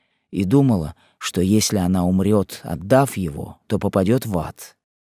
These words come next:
Я не видел, куда она его спрятала в первый раз, и не видел теперь, откуда она его вытащила. Оно точно прыгнуло ей в руку,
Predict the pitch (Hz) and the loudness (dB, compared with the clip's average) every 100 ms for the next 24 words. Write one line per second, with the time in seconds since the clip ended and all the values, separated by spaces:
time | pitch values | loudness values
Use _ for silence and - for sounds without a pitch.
0 | _ _ _ _ _ _ _ _ 110 120 | _ _ _ _ _ _ _ _ 2 6
1 | 123 120 135 120 107 - 113 110 92 90 | 6 6 6 4 2 0 0 2 2 0
2 | 87 87 - - 107 98 85 82 - 104 | 0 -2 -4 -2 -2 -2 -4 -6 -4 -2
3 | 85 85 82 98 117 - - - - 123 | -2 -2 -2 -2 -4 -10 -18 -18 0 4
4 | 120 117 120 101 92 104 90 131 123 - | 6 6 4 2 2 0 2 2 0 -6
5 | - 98 98 - 113 117 104 95 92 92 | -6 -2 -2 -2 -2 0 0 2 2 0
6 | 101 110 - 78 - - - - _ _ | 0 -2 -4 -6 -6 -8 -14 -18 _ _
7 | _ _ _ - 107 127 120 139 - 120 | _ _ _ 2 6 6 6 4 4 0
8 | 101 127 135 120 117 113 110 117 113 139 | 0 2 4 4 2 2 2 2 4 4
9 | 127 104 95 | 2 0 -8